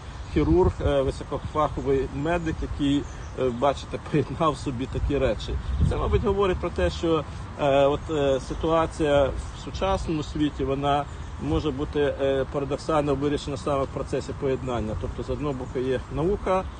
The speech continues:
така як, наприклад, е, е, медицина, практична, причому медицина, з іншого боку, це є, е, духовний світ, який допомагає саме цій сфері. І ще один важливий момент треба згадати, очевидно, е, про те, що його постать, е,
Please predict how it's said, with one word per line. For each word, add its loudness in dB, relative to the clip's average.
така -2
як, -2
наприклад, -4
е, -2
е, 0
медицина, 2
практична, 0
причому -6
медицина, -4
з -4
іншого -2
боку, -2
це -2
є, 0
е, 2
духовний 2
світ, -2
який 0
допомагає 4
саме 0
цій -4
сфері. -2
І -4
ще 0
один 0
важливий 2
момент -2
треба 2
згадати, -2
очевидно, -4
е, -2
про -2
те, 0
що 4
його 6
постать, 2
е, 4